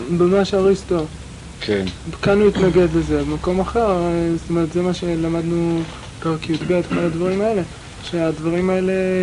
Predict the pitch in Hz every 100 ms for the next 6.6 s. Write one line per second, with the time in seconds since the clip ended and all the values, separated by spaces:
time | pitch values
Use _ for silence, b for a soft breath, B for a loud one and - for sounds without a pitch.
0 | 185 180 180 170 185 185 185 180 175 170
1 | 165 151 156 160 - - 165 151 156 160
2 | - 160 156 151 156 165 156 - 160 156
3 | 156 151 156 156 151 143 180 185 160 151
4 | - 156 156 156 151 156 156 196 190 -
5 | - - - - - - - - - -
6 | - - - - -